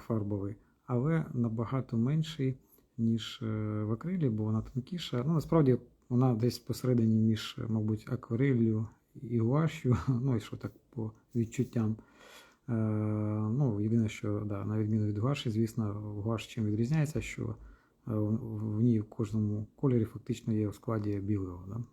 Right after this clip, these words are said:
Там плакатна така сута історія. А тут чисті пігменти, можна м-, мішати будь-які.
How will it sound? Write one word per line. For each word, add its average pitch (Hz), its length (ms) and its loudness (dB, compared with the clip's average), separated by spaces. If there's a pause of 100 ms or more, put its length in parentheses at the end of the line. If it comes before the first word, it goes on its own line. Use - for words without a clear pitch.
(800)
Там 107 200 -12
плакатна 107 400 -8
така - 260 -14
сута - 240 -14
історія. - 400 -10 (1000)
А - 40 -20
тут - 200 -2
чисті - 280 -4
пігменти, 143 680 4 (280)
можна 110 260 0
м-, 107 260 0
мішати 110 420 -4
будь-які. 110 500 -2